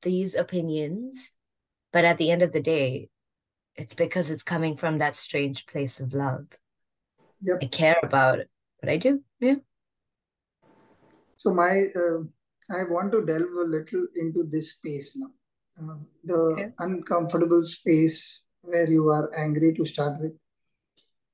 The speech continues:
Speaker 1: Mm-hmm.
Speaker 2: Can you give me an example of what really happened in,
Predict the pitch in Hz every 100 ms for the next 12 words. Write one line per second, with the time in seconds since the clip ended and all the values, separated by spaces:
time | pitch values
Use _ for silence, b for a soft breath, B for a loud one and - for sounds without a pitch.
0 | _ 208 190 208 - 196 226 220 190 196
1 | 208 202 165 156 170 170 175 175 156 160
2 | 156 156 165 165 160 151 151 170 170 160
3 | 156 156 160